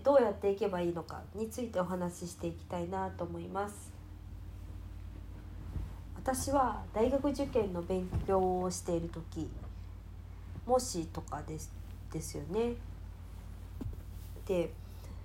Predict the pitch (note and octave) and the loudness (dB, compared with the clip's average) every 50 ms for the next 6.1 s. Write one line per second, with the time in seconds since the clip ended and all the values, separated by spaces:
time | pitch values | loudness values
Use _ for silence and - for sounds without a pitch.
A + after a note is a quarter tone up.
0 | - - - - - - - - - - - - - - - - - - - - | -10 -10 -10 -10 -10 -10 -10 -10 -10 -10 -10 -10 -10 -10 -10 -10 -10 -10 -10 -10
1 | - - - - - F#3+ - A#3 A#3 - - - C4 A3 G3 G3 - F3 - E3 | -10 -10 -6 -2 2 4 6 6 6 4 2 4 4 4 4 4 0 -4 -2 -2
2 | E3 F3 F#3 F3+ E3+ - - - - - - - - - - - - - - - | -2 2 4 4 4 4 2 -4 -8 -10 -10 -10 -10 -10 -10 -10 -10 -10 -10 -10
3 | - - - - - - D4+ D4+ - - G3+ G3+ - - A#3+ D4 G4 A4 G4 D#4 | -10 -10 -10 -8 -4 -2 -2 0 2 2 2 2 2 0 4 8 8 8 8 8
4 | B3+ A3 - - A#3 A#3 G#3+ F#3+ F#3+ G#3 A3+ B3+ C#4 C4+ - D4+ C#4+ - G3 F#3+ | 6 6 6 4 2 4 4 4 4 4 4 4 4 4 2 -2 -2 -2 0 0
5 | G3 G3+ G#3 - G#3+ G3 F3+ F3+ F3 E3+ F3 F#3+ G3 G3 - D4+ C#4+ A#3 - - | 0 0 0 0 0 0 0 0 0 0 2 2 0 0 2 2 0 2 2 0
6 | - | -4